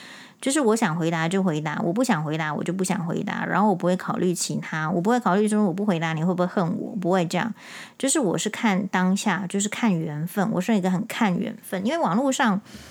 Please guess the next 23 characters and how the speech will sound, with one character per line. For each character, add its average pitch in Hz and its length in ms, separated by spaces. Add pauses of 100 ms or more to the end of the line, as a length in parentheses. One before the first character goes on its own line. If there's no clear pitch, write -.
(380)
就 - 120
是 320 180
也 165 160
没 165 160
有 247 180
在 226 220
干 214 220
嘛， 143 240
就， 190 100
就 220 160
是 220 60
大 226 140
家 214 160
看 214 260
缘 151 280
分。 190 360 (840)
我 190 180
自 320 160
己 165 220
是 202 160
这 208 120
样 185 200
子， - 140